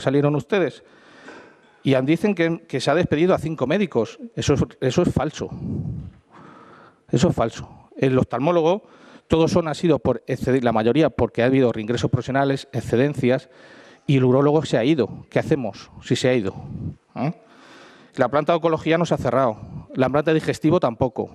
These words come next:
¿sabes? Entonces, ¿cómo quieren aumentar las horas de quirófano? Claro, con peonadas. Ahora le explicaré en la segunda tanda, en la segunda respuesta, lo que son las, sus listas de espera y sus peonadas,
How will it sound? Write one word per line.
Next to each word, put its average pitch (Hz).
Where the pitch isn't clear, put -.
¿sabes? 151
Entonces, 131
¿cómo 180
quieren 190
aumentar 165
las 143
horas 139
de 123
quirófano? 117
Claro, 107
con 113
peonadas. 107
Ahora 117
le 135
explicaré 123
en 131
la 123
segunda 123
tanda, 139
en -
la 110
segunda 117
respuesta, 123
lo 113
que -
son 131
las, 120
sus 123
listas 170
de 170
espera 202
y 135
sus 120
peonadas, 107